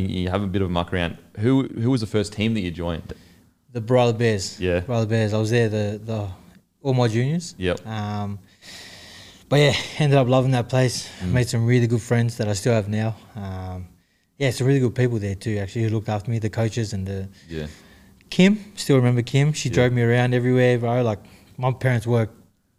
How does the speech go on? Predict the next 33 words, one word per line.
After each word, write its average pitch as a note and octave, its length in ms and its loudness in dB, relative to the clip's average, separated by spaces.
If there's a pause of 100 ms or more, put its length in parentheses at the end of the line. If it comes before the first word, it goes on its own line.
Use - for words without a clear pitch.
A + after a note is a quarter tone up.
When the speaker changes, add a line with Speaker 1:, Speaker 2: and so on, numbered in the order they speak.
(200)
Speaker 2:
full A#2+ 220 0
time A2 300 0
and, F#2+ 260 -6
um, G2+ 260 -8
couldn't A2+ 200 -4
take G#2 180 -2
me G#2 140 -4
to, G#2 140 -8
like, G2 160 -6
games G2+ 240 -6
and G2 80 -8
training, G#2 260 -6
so G#2 100 -8
she'd G2+ 240 -8
always G2 180 -6
pick - 240 -12
us F#2 120 -12
up G#2 200 -8
and G2+ 140 -10
Speaker 1:
Yeah, E2+ 160 -4
Speaker 2:
drop D#2 160 -2
us D#2+ 120 -2
Speaker 1:
wow. A2+ 60 -4
Speaker 2:
off G2+ 80 -8
to A2+ 80 -10
Speaker 1:
Was G2+ 60 -8
Speaker 2:
games. G#2+ 180 -4
Speaker 1:
she, B2+ 100 0
like, G#2 180 0
the F#2+ 80 -8
team G2 260 -2
manager A2 480 0
or, D#2+ 400 0